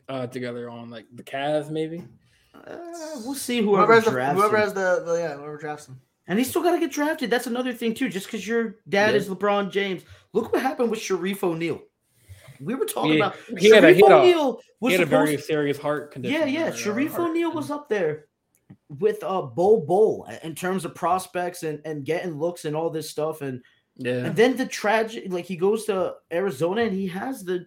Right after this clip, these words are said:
Speaker 2: the tragic heart thing, and he just hasn't been the same. It's really sad. And I'm not saying that's gonna
Speaker 1: Yeah.
Speaker 2: happen to Bronny. I'm just saying he's gotta get drafted first. And
Speaker 1: He has
Speaker 2: there's
Speaker 1: to
Speaker 2: been
Speaker 1: work
Speaker 2: guys,
Speaker 1: for his, yeah.
Speaker 2: there's been ki-,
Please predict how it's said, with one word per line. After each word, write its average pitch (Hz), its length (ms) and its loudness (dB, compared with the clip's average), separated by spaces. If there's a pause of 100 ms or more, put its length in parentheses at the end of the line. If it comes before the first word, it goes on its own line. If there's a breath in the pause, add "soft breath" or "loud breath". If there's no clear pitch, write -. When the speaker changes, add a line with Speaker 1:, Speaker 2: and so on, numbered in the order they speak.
Speaker 2:
the 151 100 -10
tragic 185 640 -4
heart 240 320 -6
thing, 120 140 -6
and 117 100 -6
he 131 60 -6
just 147 180 -14
hasn't 185 320 -6
been 175 140 -6
the 135 40 -10
same. 202 320 -2
It's - 220 -12 (480)
really 202 240 0
sad. 214 280 4
And 143 80 -2
I'm 180 80 0
not 226 160 2
saying 202 220 0
that's 160 140 -6
gonna 175 160 2
Speaker 1:
Yeah. 160 80 8
Speaker 2:
happen 117 160 0
to 156 40 -2
Bronny. 185 400 2
I'm 202 100 0
just 190 140 -4
saying 240 200 2
he's 180 120 -2
gotta 180 180 2
get 160 180 -2
drafted 175 440 -2
first. 208 360 -6
And 156 80 0
Speaker 1:
He 185 40 12
has 175 120 10
Speaker 2:
there's - 20 4
Speaker 1:
to 175 80 8
Speaker 2:
been 160 100 6
Speaker 1:
work 175 100 12
Speaker 2:
guys, 190 440 8
Speaker 1:
for 131 80 0
his, - 200 -8
yeah. 135 160 2
Speaker 2:
there's 233 200 6
been 233 240 2
ki-, - 300 -8